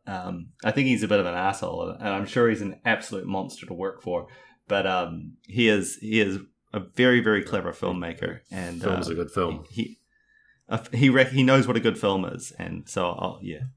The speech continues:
Speaker 1: Even in eighty-six, he recognized that you can have a, a male and female character, um, who are cis-, cisgendered, and, and they don't have to be romantically
Speaker 2: Yeah.
Speaker 1: linked in film.
Speaker 2: They don't have
Speaker 1: They
Speaker 2: to,
Speaker 1: can just
Speaker 2: they don't
Speaker 1: be
Speaker 2: have to kiss triumphantly at the end.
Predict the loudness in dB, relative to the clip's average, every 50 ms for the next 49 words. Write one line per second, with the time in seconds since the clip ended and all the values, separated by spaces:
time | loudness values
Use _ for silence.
0 | _ _ _ _ _ _ _ _ _ _ 4 6 6 8 8 6 6 6 6 4
1 | 4 2 0 -2 -4 -4 -4 -4 -6 -2 -2 -4 -4 -4 -10 -12 -8 -6 -6 -6
2 | -8 -8 -10 -8 -6 -4 -4 -4 -4 -6 -8 -10 -10 -8 -6 -4 -2 2 2 4
3 | 4 2 0 -2 -4 -2 -2 -2 -2 -2 -4 -4 -6 -2 0 0 2 2 0 -2
4 | -4 -8 -8 -8 -10 _ -20 -20 _ -20 -20 _ -8 -4 -4 -4 -4 -4 -6 -6
5 | -4 -4 -4 -4 -4 -2 -2 -2 -2 -4 -10 -14 _ -10 -4 -2 -2 -2 -2 -2
6 | -2 -2 -2 -2 -2 -4 -6 -8 -6 -4 -2 -2 -2 -2 -6 -6 -6 -4 -2 0
7 | 0 -2 -2 0 0 2 2 0 0 -4 -6 -6 -8 -10 -8 -6 -6 -6 -6 -4
8 | -4 -4 -4 -4 -6 -6 -8 -8 -8 -8 -8 -8 -8 -10 -10 -10 -10 -8 -8 -8
9 | -8 -6 -4 -2 0 0 2 0 0 0 0 2 2 0 0 -2 -4 -2 -2 -2
10 | -2 -2 0 2 2 2 2 0 -2 -2 -2 -6 -6 -4 -2 -2 -2 -2 -4 -6
11 | -4 -2 0 0 0 0 -4 -6 -6 -4 -4 -4 -4 -6 -10 -8 -8 -10 -10 -10
12 | -8 -8 -8 -6 -6 -6 -4 -4 -6 -8 -10 -14 -18 -16